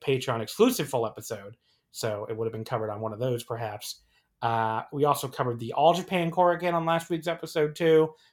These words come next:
So not just G one and M one, we got that covered, too. Uh, and you can listen to everything, every single other thing we ever recorded. If you've never signed up for before, uh, that includes the Tokyo Dome main events. I went through the entire nineteen nineties for that.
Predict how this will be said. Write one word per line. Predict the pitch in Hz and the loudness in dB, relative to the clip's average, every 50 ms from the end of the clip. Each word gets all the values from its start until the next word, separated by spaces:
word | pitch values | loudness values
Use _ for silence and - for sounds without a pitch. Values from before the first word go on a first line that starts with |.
| _ _ | _ _
So | - 110 | -8 -4
not | 113 127 131 127 | -2 0 0 0
just | - 135 135 131 - | -2 -4 -4 -4 -4
G | - 143 139 | -4 -4 -2
one | 135 135 135 135 | -2 -2 -2 -2
and | 135 135 | -2 -2
M | 131 135 | -4 -2
one, | 135 135 135 | -4 -4 -4
we | 123 | -4
got | 113 110 110 - | -6 -6 -6 -4
that | 123 120 127 123 | -4 -4 -4 -4
covered, | - 127 123 123 123 - | -6 -4 -4 -4 -6 -4
too. | - 123 120 117 120 123 _ _ _ _ _ _ _ - | -2 0 0 0 -2 -4 _ _ _ _ _ _ _ -10
Uh, | 113 110 113 - | -6 -6 -4 -4
and | 120 117 | -4 -6
you | 120 120 | -6 -4
can | 131 131 | -2 0
listen | 135 139 135 - 135 | 0 0 -2 -4 -6
to | - - - _ _ - | -8 -8 -12 _ _ 0
everything, | 208 214 220 208 185 196 196 196 - | 2 2 2 2 0 0 -2 0 2
every | 196 202 240 240 | 2 4 4 4
single | 233 - 220 208 202 190 | 2 2 2 2 4 4
other | 185 180 | 4 2
thing | 170 180 170 165 | 2 0 0 2
we | 156 151 | 2 2
ever | 151 151 | 2 2
recorded. | 147 143 131 - 143 120 113 110 113 117 123 _ _ _ _ _ _ - | 0 -2 0 0 0 0 2 0 -2 -6 -8 _ _ _ _ _ _ -10
If | 117 110 | -8 -4
you've | 127 123 | -2 -2
never | 131 151 160 165 | 0 2 2 2
signed | 156 - 175 151 147 | 2 2 0 0 0
up | 139 - | 0 -2
for | - 139 | -2 -4
before, | 139 135 - - 131 117 110 110 110 110 - _ _ _ _ _ _ _ - | -4 -4 -6 -2 0 0 2 2 0 -2 -6 _ _ _ _ _ _ _ -6
uh, | 110 107 107 107 | -4 -4 -4 -4
that | 110 117 113 107 | -4 -4 -4 -4
includes | 104 113 113 - 131 120 110 110 107 107 - - - _ _ _ _ - | -6 -8 -10 -6 -6 -6 -4 -6 -8 -10 -12 -16 -16 _ _ _ _ -20
the | 127 113 - | -20 -14 -2
Tokyo | - 175 180 170 - 180 165 | 4 4 6 6 6 2 2
Dome | 160 165 160 156 | 4 2 2 2
main | 160 160 156 151 | 2 2 0 0
events. | 147 156 151 151 151 151 | 2 2 0 0 0 -2
I | 127 113 | -2 -4
went | 120 120 | -4 -4
through | 120 110 | -6 -8
the | 113 110 | -8 -8
entire | 110 - - 135 120 120 | -8 -4 -2 -2 0 0
nineteen | 117 117 120 117 - 113 104 | -2 -4 -6 -6 -8 -10 -6
nineties | 113 135 151 160 160 156 151 147 | -4 -2 0 0 0 -2 -4 -4
for | - 156 147 | -4 -2 0
that. | 147 143 143 143 143 | 2 2 2 2 0